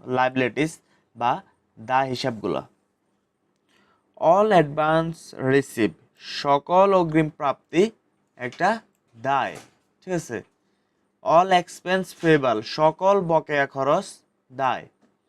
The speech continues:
ব্যাংক ওভারড্রাফট, ব্যাংক জমাতিরিক্ত উত্তোলন, এটা একটি দায়। বিলস পেয়েবল,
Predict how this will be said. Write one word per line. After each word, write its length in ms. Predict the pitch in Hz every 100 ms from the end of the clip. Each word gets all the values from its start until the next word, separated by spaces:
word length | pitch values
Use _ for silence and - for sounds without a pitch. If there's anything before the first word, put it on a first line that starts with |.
| _ _ _ _ _ _ _ _ _
ব্যাংক 440 | 117 131 151 180 147
ওভারড্রাফট, 640 | 151 147 123 123 117 - 120
ব্যাংক 420 | 113 135 160 170
জমাতিরিক্ত 680 | 170 165 160 165 160 143 151
উত্তোলন, 680 | 139 135 117 113 156 190 - _
এটা 240 | 110 131
একটি 240 | 131 135 127
দায়। 520 | 110 110 107 123 180 - _ _ _
বিলস 560 | 120 139 170 190 - - -
পেয়েবল, 520 | 151 139 127 147